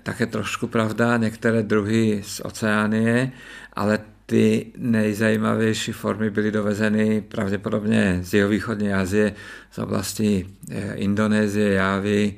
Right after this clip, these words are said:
možná Srí Lanky. A potom, když byly přivezeny do Evropy, což bylo z největší pravděpodobnosti kolem roku osmnáct set, tak docházelo k různému křížení těchto jednotlivých druhů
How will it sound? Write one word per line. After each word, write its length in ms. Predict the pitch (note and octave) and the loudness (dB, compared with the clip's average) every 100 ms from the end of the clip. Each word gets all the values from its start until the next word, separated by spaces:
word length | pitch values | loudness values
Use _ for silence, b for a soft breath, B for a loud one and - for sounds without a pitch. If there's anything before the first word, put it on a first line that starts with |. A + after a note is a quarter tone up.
| B B B _ | B B B _
možná 320 | G2 G2 G2+ | -4 -2 -2
Srí 240 | - G2+ | -2 0
Lanky. 640 | G2+ G#2 G2+ G2+ G#2+ A2+ A2+ B B B B | 2 2 -2 -2 0 0 -4 B B B B
A 460 | - G2 G2 G#2+ A2 A2+ - | -4 -2 0 -2 -4 -8 -8
potom, 300 | A#2 G#2 G#2 | -6 -6 -4
když 140 | G2+ | -4
byly 260 | G#2+ A2+ A2 | 2 2 2
přivezeny 640 | A2+ A2 G#2+ G2+ G#2+ A2 | -2 0 2 2 2 2
do 140 | G#2 | 2
Evropy, 720 | G2 G#2 G#2 - A2 A#2 A2+ - _ _ | 4 2 2 2 4 4 0 -8 _ _
což 160 | - | -12
bylo 340 | G2+ A2 A2 - | -6 -2 -2 -2
z 80 | F#2 | 0
největší 320 | G#2+ B2 B2+ | 2 4 0
pravděpodobnosti 800 | - G#2+ A2 G#2 A#2 A#2 A#2+ A#2 | -2 0 0 -2 -2 -2 -2 -4
kolem 400 | A2 A2 A2+ A2 | -2 0 2 2
roku 420 | A2 A2 A#2+ A#2 - | 0 -4 -4 -4 -4
osmnáct 540 | - A2+ A#2 G#2+ G2+ | -6 -4 -2 0 -2
set, 380 | - G#2+ C3+ - B B B B B B - | 0 2 2 -4 B B B B B B -2
tak 240 | G#2+ G2 | 0 0
docházelo 880 | G2+ F#2 A2+ G2+ A2 A2 G#2+ G#2 G2 - | -2 0 -2 0 2 4 4 2 -2 -6
k 80 | A2+ | -4
různému 400 | G#2 G2+ A2 G#2 | 0 2 2 2
křížení 460 | - G#2 A2 A2 | 0 2 4 2
těchto 300 | G#2 G2 - | -2 -6 0
jednotlivých 560 | G#2 G#2 G#2 A2 G#2+ G2+ | 2 2 0 0 0 2
druhů 420 | G2+ F#2+ A2 A2 | 2 4 2 -2